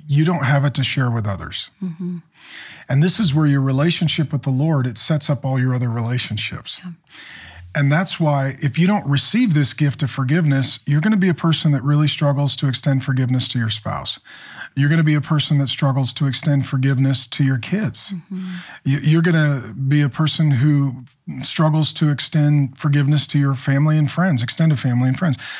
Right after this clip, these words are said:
Speaker 1: You're gonna struggle to give it to your enemies. And what happens over the course of a lifetime is if you don't receive and share this gift,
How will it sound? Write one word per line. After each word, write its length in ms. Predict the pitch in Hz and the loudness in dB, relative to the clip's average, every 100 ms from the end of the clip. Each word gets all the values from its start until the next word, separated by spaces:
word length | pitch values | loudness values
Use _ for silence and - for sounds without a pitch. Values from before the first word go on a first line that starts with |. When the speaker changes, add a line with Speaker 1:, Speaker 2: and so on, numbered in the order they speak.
| - - | -14 -2
Speaker 1:
You're 140 | 165 | 2
gonna 140 | 214 185 | 4 2
struggle 420 | - 156 143 147 | 2 2 2 2
to 100 | 139 | 2
give 200 | 135 135 | 2 0
it 100 | 127 | 0
to 140 | - | 0
your 120 | 127 | 2
enemies. 460 | 135 220 165 127 117 | 2 4 4 2 0
And 140 | - 139 | 0 0
what 80 | |
happens 400 | - 196 208 240 | 2 0 2 2
over 180 | 180 170 | 2 2
the 100 | 151 | 0
course 340 | - 170 160 - | 0 0 0 0
of 80 | |
a 40 | 135 | 0
lifetime 680 | 131 147 170 - 120 120 107 - - - - | 2 2 2 0 0 -2 -4 -12 -16 -18 -2
is 240 | 156 139 | 2 2
if 140 | 143 175 | 2 2
you 60 | |
don't 160 | 196 190 | 2 2
receive 400 | 151 - 165 160 | -2 0 2 4
and 120 | 147 | 2
share 300 | 127 156 151 | 2 2 2
this 240 | 143 139 - | 2 0 0
gift, 320 | 160 156 | 0 2